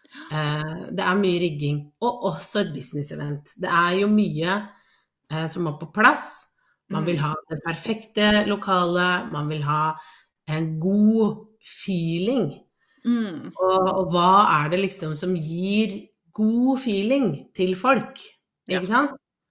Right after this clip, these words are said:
Speaker 2: Så
Speaker 1: Det
Speaker 2: bra.
Speaker 1: er viktig. Lokale stedet er superviktig, det er jo
Speaker 2: Mm.
Speaker 1: det.
Speaker 2: Energien i stedet.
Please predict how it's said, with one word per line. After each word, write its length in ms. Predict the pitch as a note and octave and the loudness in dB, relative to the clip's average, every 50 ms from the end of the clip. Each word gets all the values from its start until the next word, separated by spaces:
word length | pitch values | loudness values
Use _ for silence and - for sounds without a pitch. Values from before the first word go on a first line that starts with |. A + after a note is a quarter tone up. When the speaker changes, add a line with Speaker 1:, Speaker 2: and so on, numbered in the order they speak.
| _ _ _ _ _ _ _ _ _ F3+ | _ _ _ _ _ _ _ _ _ -8
Speaker 2:
Så 140 | E3 D#3 D3+ | -8 0 4
Speaker 1:
Det 140 | F3+ F#3 F#3+ G3 G3+ | 6 6 6 6 4
Speaker 2:
bra. 80 | G3 | 0
Speaker 1:
er 60 | F#3+ F3+ F#3 | 0 -2 -2
viktig. 400 | - - - _ _ D3+ D3+ D3 D3 - _ _ _ _ _ G3 G3+ | -6 -8 -16 _ _ -10 -10 -10 -10 -14 _ _ _ _ _ -2 -2
Lokale 800 | A#3 A3 - - - G3+ E3+ D#3+ D#3+ D#3 D#3+ D#3+ E3+ F#3+ A#3+ D4+ | 0 0 -2 -2 0 2 2 2 2 2 0 0 0 0 0 -2
stedet 760 | - - - - - F3+ D#3 C#3+ C#3+ D3 D3 D3+ E3+ A#3 - - | -4 -6 -10 -6 -4 -4 -4 -2 -4 -4 -6 -4 -4 -4 -4 -2
er 240 | - C#3+ D#3+ F#3+ G#3 G#3 | -2 -2 -2 -2 -2 -4
superviktig, 800 | - D#3+ D3 - E3 D#3 F3+ - - - - F4 G#4 E4 C#4+ - | -6 -6 -6 -6 -6 -6 -6 -6 -8 -8 -8 -6 -6 -6 -6 -4
det 80 | G#3 F3 | -4 -2
er 140 | D#3 E3+ | 0 0
jo 80 | A3+ D4+ | 0 0
Speaker 2:
Mm. 40 | C4+ | 2
Speaker 1:
det. 280 | A3+ C#4 - - - - _ _ _ _ _ F3 | 2 2 0 -2 -6 -14 _ _ _ _ _ -16
Speaker 2:
Energien 640 | E3 D#3+ E3 - - - - F3+ E3 E3 E3 E3 E3+ | -14 -14 -12 -12 -12 -12 -12 -12 -12 -10 -12 -12 -12
i 60 | F3 | -14
stedet. 400 | F3+ - - D#3+ D3+ - E3 F#3+ | -14 -14 -14 -14 -14 -12 -14 -14